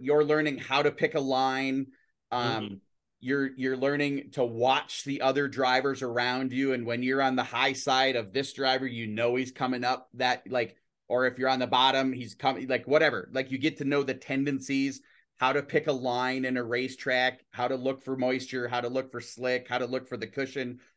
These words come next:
Speaker 1: whatever it is, you're learning race craft.
Speaker 2: Mm-hmm.
Speaker 1: When you move from that front wheel drive car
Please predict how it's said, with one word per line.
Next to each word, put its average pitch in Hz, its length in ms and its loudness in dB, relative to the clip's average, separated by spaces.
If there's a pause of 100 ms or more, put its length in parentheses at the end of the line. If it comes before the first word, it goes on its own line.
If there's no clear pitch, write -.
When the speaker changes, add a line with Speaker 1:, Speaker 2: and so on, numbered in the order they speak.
(140)
Speaker 1:
whatever 135 360 2
it 131 60 0
is, 139 200 2
you're 135 180 -2
learning 147 380 2
race 123 500 -2
craft. - 600 -4 (400)
Speaker 2:
Mm-hmm. 123 200 -2 (140)
Speaker 1:
When 139 120 0
you 143 120 2
move 156 600 2 (100)
from 131 280 0
that 123 220 0
front 143 320 0
wheel 135 220 4
drive 120 360 0
car 117 540 0